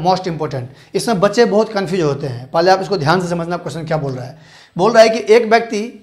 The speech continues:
एक वस्तु खरीदता है और उसे दस प्रतिशत के लाभ पर बेच देता है, क्लियर है? यदि वह उसे बीस प्रतिशत कम में खरीदा होता, यदि वह उसे बीस प्रतिशत कम में खरीदा होता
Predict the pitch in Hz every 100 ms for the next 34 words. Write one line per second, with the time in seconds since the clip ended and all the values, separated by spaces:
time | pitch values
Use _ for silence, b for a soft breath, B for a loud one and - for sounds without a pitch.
0 | _ _ _ - 208 196 196 208 - 156
1 | 151 175 165 175 - b b b - 185
2 | 185 233 180 233 - 214 220 220 196 185
3 | 185 196 156 160 139 147 135 127 _ -
4 | 185 196 226 302 B B B B - 156
5 | 190 277 254 190 - 208 180 165 254 -
6 | 233 220 214 214 202 214 - 160 180 143
7 | 127 151 175 - - _ _ - 165 190
8 | 180 165 208 285 277 B - 135 208 -
9 | 202 208 196 196 196 160 160 190 160 156
10 | 180